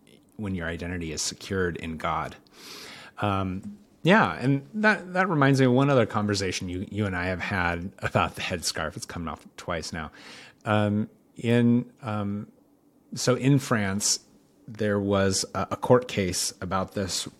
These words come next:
this woman who wanted to, um, wear her hijab at the school and in the courtrooms and things like this. And,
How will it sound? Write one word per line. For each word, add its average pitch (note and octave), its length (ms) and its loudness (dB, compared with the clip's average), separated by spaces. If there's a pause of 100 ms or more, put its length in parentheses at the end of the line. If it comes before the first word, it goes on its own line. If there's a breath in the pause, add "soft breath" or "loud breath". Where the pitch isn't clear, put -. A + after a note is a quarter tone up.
(160)
this G#2 240 -6
woman G2 280 -2
who G2+ 180 -4
wanted F2+ 580 -4
to, E2+ 600 -6
um, E2+ 380 -8
wear F#2 360 -2
her F2 220 -2
hijab E2+ 640 0
at E2+ 80 -8
the - 80 -10
school F2+ 540 -2
and E2 120 -2
in E2 80 -4
the E2+ 80 -8
courtrooms E2+ 680 -6
and F2 100 -6
things - 240 -8
like F2 180 -8
this. E2+ 260 -4 (760 loud breath)
And, G2 500 4